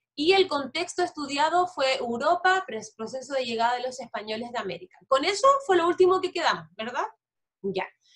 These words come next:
Sin embargo, ahora en la unidad dos vamos a estudiar el paso siguiente. Una vez que los españoles ya llegan a América, se establecen a vivir en ella y forman colonias. Por algo se llama el proceso de colonización.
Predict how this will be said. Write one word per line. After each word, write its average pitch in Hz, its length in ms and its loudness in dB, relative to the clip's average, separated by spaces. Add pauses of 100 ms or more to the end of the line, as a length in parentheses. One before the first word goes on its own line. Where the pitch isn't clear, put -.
(160)
Sin 359 240 4
embargo, 403 640 2
ahora 220 300 0
en 240 60 -4
la 233 120 0
unidad 254 360 -2
dos 370 420 2
vamos 240 380 -2
a 233 60 -12
estudiar 233 400 -4
el 233 160 -4
paso 254 280 -6
siguiente. 208 680 -8 (300)
Una 320 240 0
vez 370 160 2
que 339 120 -2
los 330 120 0
españoles 311 520 -2
ya 381 100 4
llegan 359 300 2
a 370 60 2
América, 370 460 0
se 277 140 -14
establecen 277 580 -6
a 277 100 -4
vivir 226 440 -6
en 349 160 0
ella 247 420 -2
y 240 80 -14
forman 302 460 -8
colonias. 285 760 -2 (360)
Por 233 140 -4
algo 254 200 0
se 302 160 -8
llama 285 220 -4
el 277 80 -12
proceso 285 420 -8
de 254 180 -4
colonización. 302 1000 -4